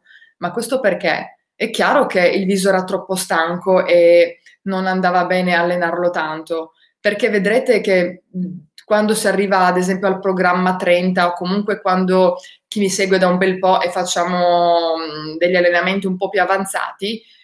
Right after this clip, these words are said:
cioè fare quell'allenamento già per quindici minuti è faticoso, figuriamoci per un'ora.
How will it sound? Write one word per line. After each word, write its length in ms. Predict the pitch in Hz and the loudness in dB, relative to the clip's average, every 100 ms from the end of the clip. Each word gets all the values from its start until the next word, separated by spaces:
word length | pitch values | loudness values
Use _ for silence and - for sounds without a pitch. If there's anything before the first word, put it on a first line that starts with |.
| _ _ | _ _
cioè 180 | - 190 | -8 -4
fare 280 | 247 294 294 | -2 0 0
quell'allenamento 720 | 254 214 208 208 247 240 190 | 2 4 4 2 0 0 0
già 260 | 220 269 | 0 0
per 200 | 233 196 | -2 -6
quindici 420 | 254 269 247 - | -6 -4 -4 -6
minuti 480 | 196 180 285 330 269 | -6 -4 -6 -4 -4
è 160 | - 208 | -4 -6
faticoso, 880 | 214 - 190 - 180 165 165 160 165 | -6 -6 -6 -2 0 0 0 -4 -6
figuriamoci 720 | 220 185 185 214 339 - 285 | -8 -6 -4 -4 -4 -6 -4
per 160 | 214 196 | -2 -2
un'ora. 560 | 190 170 156 160 165 | -2 -2 -4 -6 -8